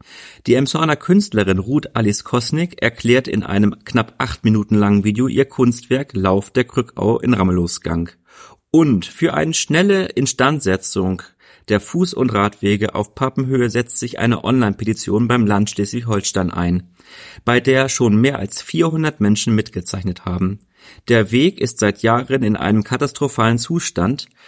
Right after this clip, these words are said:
Die Online-Petition Nummer einhundertsechsundvierzig findet man über die Liste, über den Link ebenfalls in den Shownotes.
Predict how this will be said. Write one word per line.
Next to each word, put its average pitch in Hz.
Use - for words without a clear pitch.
Die -
Online-Petition 135
Nummer 113
einhundertsechsundvierzig 131
findet 123
man 107
über 104
die 98
Liste, 165
über 107
den 95
Link 123
ebenfalls 90
in 92
den 120
Shownotes. 87